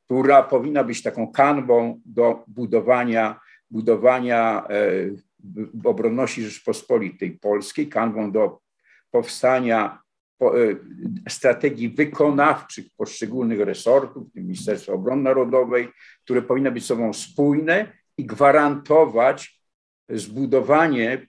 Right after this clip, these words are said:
potencjału obronnego państwa Rzeczypospolitej Polskiej, nie tylko Sił Zbrojnych, powtarzam, który byłby,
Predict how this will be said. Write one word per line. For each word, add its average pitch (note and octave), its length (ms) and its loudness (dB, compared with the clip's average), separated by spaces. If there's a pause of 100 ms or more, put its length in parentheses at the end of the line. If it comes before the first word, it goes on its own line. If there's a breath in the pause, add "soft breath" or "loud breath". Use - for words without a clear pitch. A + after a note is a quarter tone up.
potencjału D3 760 4
obronnego C3 580 -2
państwa G#2+ 600 0
Rzeczypospolitej G#2 960 -6
Polskiej, A#2+ 760 -2 (220)
nie G#2+ 140 -2
tylko - 360 -2
Sił F#2 220 -12
Zbrojnych, G2 440 -4
powtarzam, C3 840 -2 (640 soft breath)
który C3+ 300 0
byłby, B2 600 0